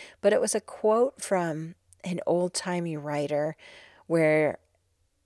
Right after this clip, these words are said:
she said that the best part of summer was being able to have more sunlight for reading.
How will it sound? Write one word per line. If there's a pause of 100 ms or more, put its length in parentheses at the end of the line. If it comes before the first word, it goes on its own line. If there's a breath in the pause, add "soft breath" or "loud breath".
she
said
that
the (140)
best
part
of
summer
was
being
able
to
have
more
sunlight
for
reading.